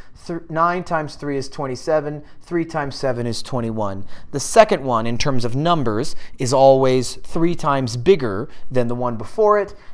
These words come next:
and the x's are going steadily down by one. So what does that allow me to do? Well, what's the greatest common factor of these two? It's two x to the fourth.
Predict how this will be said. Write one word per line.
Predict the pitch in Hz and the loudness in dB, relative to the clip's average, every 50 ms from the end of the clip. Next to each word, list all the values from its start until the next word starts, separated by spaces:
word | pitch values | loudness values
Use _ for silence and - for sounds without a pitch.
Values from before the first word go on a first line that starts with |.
| - - | -8 -4
and | 196 185 180 | -4 0 0
the | 180 180 185 180 | 0 0 0 -2
x's | 180 175 - - 165 160 147 131 - | -2 -2 -4 -4 -4 -4 -4 -4 -4
are | - 160 143 | -4 -4 -2
going | 131 147 143 135 135 135 131 | 0 -2 -2 -2 -4 -6 -8
steadily | 123 - - - 143 127 123 123 120 120 123 | -10 -10 -6 -4 -4 -4 -2 -4 -4 -4 -6
down | 113 107 107 98 98 98 98 98 98 98 | -6 -6 -8 -6 -6 -6 -8 -8 -10 -8
by | 98 95 92 92 | -6 -6 -6 -6
one. | 98 98 101 113 117 95 - - - - - - - - - - - - - - - - - - - - - - - - - | -8 -6 -4 -4 -4 -4 -6 -10 -14 -16 -16 -18 -18 -20 -20 -20 -20 -20 -20 -20 -18 -18 -18 -18 -16 -18 -16 -18 -18 -20 -10
So | - - 202 | -2 0 2
what | 196 202 190 | 4 4 2
does | 180 143 160 | 2 2 2
that | 165 147 | 2 2
allow | 147 143 143 135 135 | 2 2 0 0 -2
me | 131 127 120 | -2 -4 -6
to | 117 107 | -6 -6
do? | 117 107 95 | -8 -8 -6
Well, | 101 117 127 | -6 -4 -2
what's | 143 170 175 - | 0 -2 -2 -2
the | - 185 | -6 -8
greatest | 156 135 156 160 170 165 147 - - - | -6 -2 0 0 0 0 -4 -8 -8 -4
common | 156 147 143 139 135 | -4 -4 -4 -4 -8
factor | - - 143 135 131 127 - - 127 120 - - - - - - | -6 -4 -2 -2 -2 -4 -4 -6 -8 -8 -8 -10 -18 -20 -16 -10
of | - 135 120 120 120 | -10 -8 -8 -8 -8
these | 135 131 131 123 - - | -8 -8 -8 -8 -10 -12
two? | - 104 73 55 - - - - - - - | -14 -14 -14 -14 -18 -20 -18 -16 -16 -14 -10
It's | - 123 - - - - | -10 -10 -10 -10 -14 -14
two | - - - - 175 160 160 156 151 151 151 147 147 143 143 - - | -14 -14 -10 -8 -6 -4 -4 -4 -4 -6 -6 -8 -8 -10 -12 -8 -6
x | 131 127 123 - - - | -6 -6 -6 -8 -14 -14
to | - - 117 | -12 -10 -10
the | 117 110 | -10 -10
fourth. | - - 123 113 92 - - - - | -10 -10 -8 -8 -8 -8 -10 -16 -16